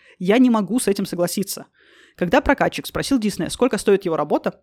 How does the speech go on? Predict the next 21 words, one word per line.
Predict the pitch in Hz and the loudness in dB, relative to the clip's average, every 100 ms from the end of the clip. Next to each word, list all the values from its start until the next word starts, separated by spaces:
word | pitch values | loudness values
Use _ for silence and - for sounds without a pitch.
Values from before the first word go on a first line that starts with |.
| _ | _
он | 240 247 | 2 4
назвал | 220 226 247 - | 4 4 4 4
ровно | 202 226 220 | 4 4 2
ту | - - 220 | 0 0 0
сумму, | - 247 294 208 | 2 4 4 4
которую | - 170 208 196 | -2 0 2 2
затратил | 180 185 - | 2 0 0
на | 190 | -4
производство, | - 180 165 160 - - | -2 -2 -2 -6 -8 -8
не | - 214 | -2 0
прибавив | 202 175 262 220 - | 2 4 2 0 -2
ни | - 233 | 4 4
цента. | 240 214 165 - - _ _ - | 4 0 0 -2 -12 _ _ 0
Он | 233 | 0
просто | - 254 - | 2 0 2
забыл | 226 185 160 | 0 2 0
об | 147 | -2
этом. | - - _ _ _ _ - | -6 -10 _ _ _ _ -10
Дисней — | 180 294 247 | -4 -2 0
гениальный | 180 175 185 226 | 0 0 -2 -2
мечтатель, | 190 185 - 185 - - | -4 -4 -2 -4 -4 -14